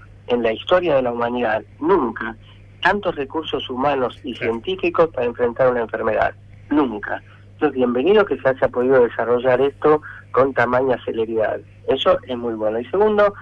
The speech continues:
Speaker 1: este virus nos da ciertas ventajas. Nos da ciertas ventajas.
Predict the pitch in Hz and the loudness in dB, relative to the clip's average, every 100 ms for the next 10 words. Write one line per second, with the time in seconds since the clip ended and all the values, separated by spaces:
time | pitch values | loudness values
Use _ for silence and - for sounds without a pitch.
0 | - - - 185 190 185 208 202 185 151 | -20 -20 -6 -6 0 0 2 2 2 2
1 | 165 170 180 175 160 139 123 113 113 - | 0 0 -2 0 0 0 -4 -4 -6 -8
2 | 113 107 - - - - - - 117 139 | -14 -14 -20 -20 -20 -20 -10 -4 2 2
3 | 135 147 135 120 117 110 107 104 - | 2 -2 -2 -4 -4 -6 -8 -8 -10